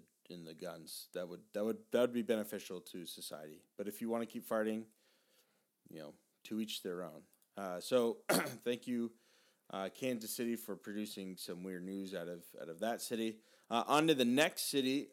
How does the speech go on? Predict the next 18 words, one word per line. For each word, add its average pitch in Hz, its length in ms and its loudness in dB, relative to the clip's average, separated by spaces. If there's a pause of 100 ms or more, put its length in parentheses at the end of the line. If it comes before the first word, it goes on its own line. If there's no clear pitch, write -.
uh, 104 260 2
Detroit. 143 680 2 (680)
This - 300 0 (220)
headline, 120 320 2
I, 110 260 -2 (120)
I 107 40 0
laughed 120 260 0
pretty 98 160 -6
hard 107 160 2
when 98 100 -2
I 92 40 -4
read 101 140 4
it. 95 120 -2 (360)
The, 117 400 2
uh, 107 160 2
headlines 147 400 2
out 120 100 4
of 110 100 -2